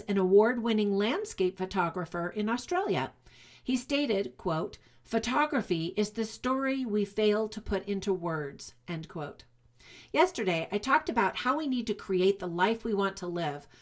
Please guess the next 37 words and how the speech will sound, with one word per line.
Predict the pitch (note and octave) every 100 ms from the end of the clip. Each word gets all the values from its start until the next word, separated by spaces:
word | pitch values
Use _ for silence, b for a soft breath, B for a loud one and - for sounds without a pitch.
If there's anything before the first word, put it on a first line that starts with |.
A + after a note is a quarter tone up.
| B -
like | A3 A3 -
writing | G#3+ A3+ A3 G#3+
a |
story | G#3+ - F4+ G#4 F3 E3 -
we | G#3 G3+
want | E3+ E3+
to | -
read. | A3+ F#4+ G#3+ - - _ _ b b b
The | C4
other | D#4 B3+
day, | F#3+ D#3+ D#3
I | F#3+
was | F#3+
visiting | F#3+ G#3 A3 G#3+ G3+ G3+
with | G3 E3+
my | E3
mother | F3+ B3+ G#3 E3 E3 B B B
and | G#3+ A#3
looking | C4 D4+ C4+
at | A3+
some | A3+ G#3+ G#3
of | G3
her | F3+ G3+ -
old | G3+ G#3 G#3
photo | - G3 F#3+ F3+
albums | E3 D#3+ D#3+ D#3+ -
with | E3 D#3+
her. | C#3+ D3+ _ _ b b b b b
She | - D4
has | D4+ G#4 G4 -
Alzheimer's, | G#3+ A3+ A#3+ A3 F3 D#3+ E3+
so | - G3+ F#3+
her | F#3+ G#3+
memory | A#3 F4 F#4 A#3+
is | F#3+ F3+
very | G3+ A#3+ B3+ B3+ B3 A#3+
shaky. | A#3 - F#3+ F#3 D#3 D3